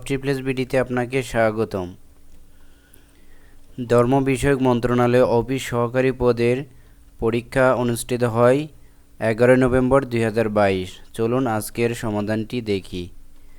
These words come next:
এক নংয়ে ছিল, "এক কথায় প্রকাশ করুন।" হরণ করার ইচ্ছা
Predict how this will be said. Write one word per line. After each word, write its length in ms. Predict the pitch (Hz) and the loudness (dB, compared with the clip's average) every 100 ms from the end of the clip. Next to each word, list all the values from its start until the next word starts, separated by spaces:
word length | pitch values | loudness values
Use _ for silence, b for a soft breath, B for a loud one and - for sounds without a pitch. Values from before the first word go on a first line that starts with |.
| b b b - | b b b -6
এক 180 | 110 - | -6 -2
নংয়ে 240 | 123 127 | 0 0
ছিল, 200 | 123 135 | 0 2
"এক 160 | 131 120 | 4 4
কথায় 300 | 120 120 123 | 2 -2 0
প্রকাশ 480 | 120 117 110 120 120 | 0 0 2 0 0
করুন।" 460 | - 107 98 92 85 - - - b b b b b b - | -2 -2 -2 -4 -10 -18 -20 -20 b b b b b b -8
হরণ 360 | 113 113 131 143 | 2 4 4 2
করার 400 | - 127 123 127 | 0 2 4 4
ইচ্ছা 580 | 123 123 - 117 95 | 2 -4 -6 -2 -2